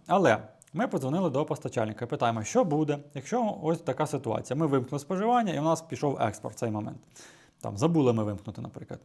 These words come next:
То вони кажуть, що у вас стоїть зараз сучасний лічильник, він там з модемом з три G, він передає постійно дані, і він розрізняє експорт і імпорт. Відповідно, каже, ми бачимо це окремо. Відповідно, якщо ви будете експортувати,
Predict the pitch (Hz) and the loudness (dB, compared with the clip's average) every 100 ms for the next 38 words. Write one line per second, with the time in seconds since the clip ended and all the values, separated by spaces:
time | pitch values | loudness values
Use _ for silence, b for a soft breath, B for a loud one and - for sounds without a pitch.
0 | _ B B B B B - 127 214 - | _ B B B B B -4 -2 0 2
1 | 120 110 - - - 240 254 160 190 151 | 2 2 -4 -6 0 2 2 0 0 0
2 | 160 - 117 143 151 143 135 131 113 147 | 0 -2 -2 0 0 0 -4 -2 -2 -4
3 | 165 - 139 147 143 107 98 - 123 190 | -8 -12 -4 -2 -2 -4 -8 -6 -2 2
4 | 208 180 - 156 143 147 123 110 120 113 | 2 0 -2 -4 -2 -2 -2 -2 -2 0
5 | 107 - - - 107 107 180 214 180 - | -2 -2 -8 -6 -6 0 2 2 0 -2
6 | 160 208 170 160 170 156 214 147 117 127 | -2 2 2 2 0 0 2 2 2 0
7 | 110 - 98 110 104 98 117 117 139 131 | -2 -6 -6 -4 -2 -4 -8 -14 -12 -6
8 | 170 233 208 127 - 117 127 247 170 196 | -4 -2 -2 -2 -2 -2 -2 0 4 4
9 | 202 180 175 - 160 - 160 110 - - | 4 -2 -2 -2 -2 2 4 4 -2 -12
10 | B B B B 135 120 165 208 165 139 | B B B B -14 -4 -2 0 2 0
11 | 139 160 147 151 160 156 - 190 233 262 | 2 2 2 0 -2 -2 -4 -2 2 0
12 | 262 | 0